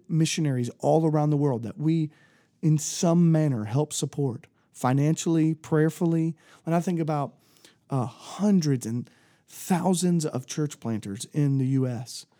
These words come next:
man, I, I, like, I wanna be a part of that. I wanna help do that, even if, and, and so the, the church that's got a hundred people, it doesn't have the money to fully support a church plant, man, they give to the cooperative program.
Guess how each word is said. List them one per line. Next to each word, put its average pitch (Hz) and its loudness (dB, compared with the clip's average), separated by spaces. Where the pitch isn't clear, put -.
man, 143 0
I, 123 0
I, 139 -2
like, - -14
I 127 -2
wanna 185 4
be 120 0
a 110 0
part 113 -4
of 104 -2
that. 120 -2
I 139 0
wanna 190 2
help 120 -2
do 113 -2
that, 113 -4
even 202 2
if, 151 2
and, 185 -2
and 180 2
so 180 4
the, 160 4
the 185 -2
church 190 0
that's 180 -8
got 180 2
a 160 4
hundred 170 4
people, 226 0
it 143 -6
doesn't 151 2
have 156 2
the 151 2
money 160 2
to 127 -2
fully 170 2
support 156 0
a 165 -2
church 175 -2
plant, 202 -4
man, 147 0
they 139 0
give 165 -2
to 156 -10
the 160 -4
cooperative 175 0
program. 190 0